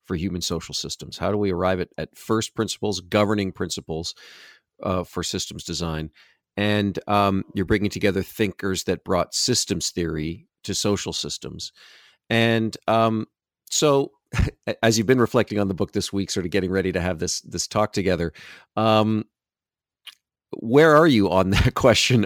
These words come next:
of the first principles for social systems? Are there some that surface in this book or some that are continuing to percolate for you, or, uh,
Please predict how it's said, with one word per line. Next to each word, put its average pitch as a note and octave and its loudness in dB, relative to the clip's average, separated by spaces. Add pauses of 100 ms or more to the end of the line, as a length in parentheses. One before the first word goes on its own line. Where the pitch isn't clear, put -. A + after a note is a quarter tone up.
(120)
of F2+ 2
the G2+ 0
first G#2 2
principles F#2 0
for G2+ -6
social F#2+ -2
systems? F2+ -4 (300)
Are G#2 6
there G#2+ 6
some B2 4
that A2+ 6
surface A#2+ 2
in G#2+ 2
this G2 0
book C3 2
or G2+ 4
some G2+ 0
that F#2+ 2
are F2+ 0
continuing G2 -2
to F#2 -4 (280)
percolate A#2 2
for A#2 -2
you, A2 2
or, F#2 2
uh, F2 0